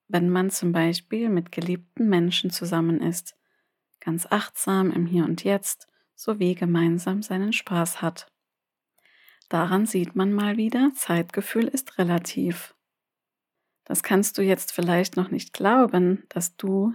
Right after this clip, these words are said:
die Zeit verlangsamen und beschleunigen können sollst.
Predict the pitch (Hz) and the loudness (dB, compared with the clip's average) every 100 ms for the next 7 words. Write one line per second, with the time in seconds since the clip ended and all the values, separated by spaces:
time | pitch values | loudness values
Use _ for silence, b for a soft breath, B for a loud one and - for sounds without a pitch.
0 | - 196 190 - 185 208 - 180 175 175 | -4 -8 -4 2 2 2 2 2 4 4
1 | 180 196 202 208 190 - 175 - 190 240 | 2 0 0 0 -2 -2 -4 0 4 6
2 | 196 180 185 175 170 170 175 170 175 - | 6 4 2 2 4 2 0 -2 -4 -10